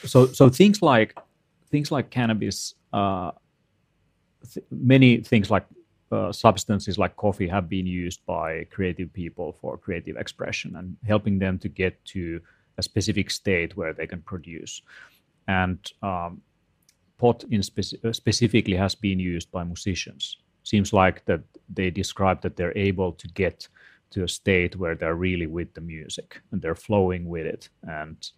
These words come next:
they are fully immersed in it. That even drummers describe that they become better drummers when they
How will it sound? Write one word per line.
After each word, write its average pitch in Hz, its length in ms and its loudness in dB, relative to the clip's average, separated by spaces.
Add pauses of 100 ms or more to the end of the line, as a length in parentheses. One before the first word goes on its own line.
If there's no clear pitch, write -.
(400)
they 92 100 0
are 85 300 -2 (640)
fully 104 300 2
immersed 90 400 -4 (160)
in 90 180 -8
it. 80 200 -16 (100)
That 95 240 2
even 113 520 6 (380)
drummers 117 600 4
describe 92 520 -2
that 87 180 -4 (180)
they 92 140 0
become 87 540 -6 (140)
better 85 220 2
drummers 135 720 -2
when 160 320 -8
they 78 360 -6